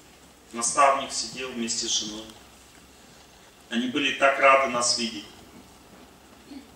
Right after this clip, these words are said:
Когда мы рассказывали трудности свои в отношениях, я рассказал, потом она рассказала. Они, он сидел, вот он сидел просто и любил нас, просто улыбался, радовался нам, просто любил. Вот так смотрел с любовью, смотрел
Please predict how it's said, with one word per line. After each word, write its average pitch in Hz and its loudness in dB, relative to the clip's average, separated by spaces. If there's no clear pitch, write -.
Когда 156 4
мы 139 4
рассказывали 139 2
трудности 120 -4
свои 127 -2
в 113 -8
отношениях, 113 -2
я - 4
рассказал, 139 0
потом 117 -8
она 123 2
рассказала. 113 0
Они, - 0
он - 2
сидел, 202 0
вот - -12
он 143 -4
сидел 151 -4
просто 117 -6
и 147 -6
любил 147 -8
нас, 101 -8
просто 117 -4
улыбался, 120 0
радовался 110 -2
нам, 101 -12
просто - -12
любил. 110 -16
Вот 95 -20
так 110 -12
смотрел 131 -8
с - -8
любовью, 110 -12
смотрел 117 -6